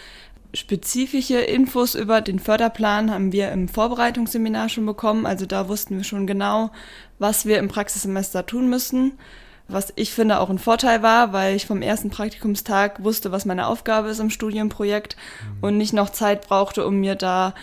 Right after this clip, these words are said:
Speaker 1: groß was auszudenken oder das mit meinen Mentoren abzuklären, weil je nachdem, an welcher Schule das ist, wissen das die Mentoren auch schon, wenn sie schon Studierende mit I F P da hatten.
Speaker 2: Also hat dann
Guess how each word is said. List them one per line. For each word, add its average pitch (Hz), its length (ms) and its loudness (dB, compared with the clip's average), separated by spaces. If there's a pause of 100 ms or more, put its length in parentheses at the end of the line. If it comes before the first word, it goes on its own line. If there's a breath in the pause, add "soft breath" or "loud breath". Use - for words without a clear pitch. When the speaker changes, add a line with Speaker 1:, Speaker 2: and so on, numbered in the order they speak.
(260 loud breath)
Speaker 1:
groß 196 280 0
was 190 140 -4
auszudenken 196 720 0
oder 185 320 2
das 196 220 -2
mit 202 120 -2
meinen 185 220 0
Mentoren 180 460 -2
abzuklären, 208 840 -2 (460 loud breath)
weil 185 160 0
je 190 100 0
nachdem, 202 360 0
an 180 120 -2
welcher 190 220 -2
Schule 220 340 2
das 196 220 0
ist, 208 220 -2
wissen 202 260 0
das 190 260 -4
die 185 420 -4
Mentoren 190 560 2
auch 196 220 2
schon, 190 260 0
wenn 180 140 -2
sie 190 140 -4
schon 185 420 -4
Studierende 190 560 0
mit 185 180 0
I 185 100 -2
F 185 140 -6
P 185 140 -6
da 185 220 -6
hatten. 196 320 -8 (300)
Speaker 2:
Also 117 260 0
hat 127 240 -4
dann 117 360 -4